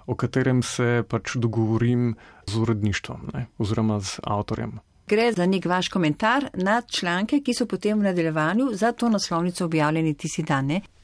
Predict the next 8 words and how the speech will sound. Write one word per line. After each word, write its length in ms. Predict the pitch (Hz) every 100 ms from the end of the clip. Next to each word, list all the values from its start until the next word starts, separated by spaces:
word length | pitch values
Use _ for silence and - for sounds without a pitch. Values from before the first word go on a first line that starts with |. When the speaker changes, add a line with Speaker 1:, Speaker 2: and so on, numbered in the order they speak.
| - -
Speaker 1:
D-, 220 | - 120
dva 240 | - 131 151
tipa 380 | 160 139 120 110
naslovnic 760 | 123 120 - 120 123 123 - -
sta, 400 | - - 113 175 - - - -
dva 220 | 127 110
tipa 300 | 110 117 117
ilustracij. 680 | 113 110 - 113 117 -